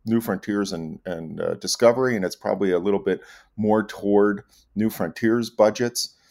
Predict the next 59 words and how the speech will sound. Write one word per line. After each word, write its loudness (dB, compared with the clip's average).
which, -8
you -4
know, -4
somewhere 0
near 2
a 0
billion 2
dollars. 6
It -12
depends -8
on -4
whether -6
you -10
count -8
the -8
launch -4
vehicle 0
and -10
you -10
count -2
all -2
the -6
Phase -4
E, -8
uh, -2
expenses 0
of -4
operations, 0
but 0
you're -2
somewhere 4
in 4
that 4
realm 0
in 0
order 2
to -2
do 2
it. 2
And 0
then 0
I -2
think -2
the 2
question 0
that -2
we -2
have 0
to 0
really 0
ask 2
ourselves, -2
which -6
I -8
think -8
Juno -2
is -6
kind -4
of -8